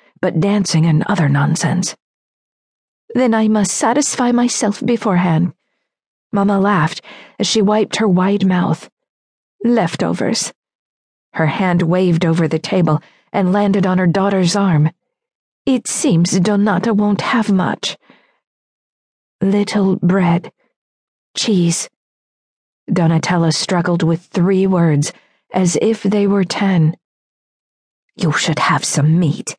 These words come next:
Her mother spoke so it was just between them. "Or your blood will thin." Donatella's father raised another issue with his eyebrows.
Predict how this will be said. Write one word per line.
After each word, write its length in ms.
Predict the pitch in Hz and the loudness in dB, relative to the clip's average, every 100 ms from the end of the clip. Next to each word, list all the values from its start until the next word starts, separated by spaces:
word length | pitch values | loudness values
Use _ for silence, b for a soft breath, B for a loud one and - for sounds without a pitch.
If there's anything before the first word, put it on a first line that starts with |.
| _ _ _ _ _ _ _ | _ _ _ _ _ _ _
Her 100 | - | -2
mother 260 | 190 196 180 | 0 0 0
spoke 460 | - - 196 180 - | -2 -4 -2 -2 -2
so 140 | 165 | 0
it 140 | 160 | 0
was 180 | 151 165 | 0 0
just 300 | 160 180 - | 0 0 -2
between 340 | 147 - 151 151 | -4 0 2 2
them. 300 | 165 147 139 _ _ _ _ _ _ | 2 0 -2 _ _ _ _ _ _
"Or 100 | 180 | -2
your 200 | 165 170 | 0 2
blood 420 | 165 180 196 180 | 0 0 0 0
will 220 | 175 180 180 | 0 0 -2
thin." 500 | - - 139 156 - _ _ _ _ _ _ _ _ _ | -2 -2 0 0 -2 _ _ _ _ _ _ _ _ _
Donatella's 680 | 185 180 180 196 185 180 - | -2 0 -2 -2 0 0 -2
father 320 | 196 190 190 | -2 -2 0
raised 380 | 175 185 185 - | 0 0 0 0
another 340 | 175 190 180 - | 0 2 0 0
issue 320 | 208 - 156 | -2 0 0
with 120 | 165 | 0
his 140 | 160 180 | 0 0
eyebrows. 640 | 202 151 139 131 147 - | -2 -2 -2 -2 -2 -6